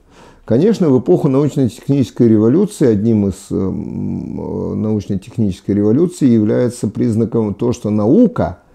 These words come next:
не только в названии научно-техническая, э, но и, э, по содержанию, по смыслу и по существу становится непосредственной производительной силой общества.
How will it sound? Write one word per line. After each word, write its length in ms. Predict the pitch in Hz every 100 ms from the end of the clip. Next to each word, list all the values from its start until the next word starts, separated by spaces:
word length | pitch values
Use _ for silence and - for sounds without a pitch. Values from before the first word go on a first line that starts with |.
| _ - - _ _
не 220 | - 117
только 360 | 117 202 196 123
в 200 | 107 95
названии 540 | 127 117 131 101 87
научно-техническая, 1700 | 85 78 110 143 - 113 101 123 110 135 127 87 87 - - - 92 - _ _ _ -
э, 460 | 92 101 98 98 95
но 380 | 110 131 139
и, 460 | 127 - 131 131 127
э, 380 | 117 120 117 107 -
по 100 | 123
содержанию, 800 | - 110 113 101 160 165 135
по 160 | - 117
смыслу 640 | - 143 190 160 110 95
и 100 | 90
по 220 | 92 - 110
существу 800 | - 117 - 120 - 202 220
становится 680 | 185 131 117 160 170 143 143
непосредственной 1120 | 123 120 127 117 - 120 190 - - 110 98
производительной 760 | - 101 98 107 117 139 127 117
силой 280 | - 123 127
общества. 520 | - - - -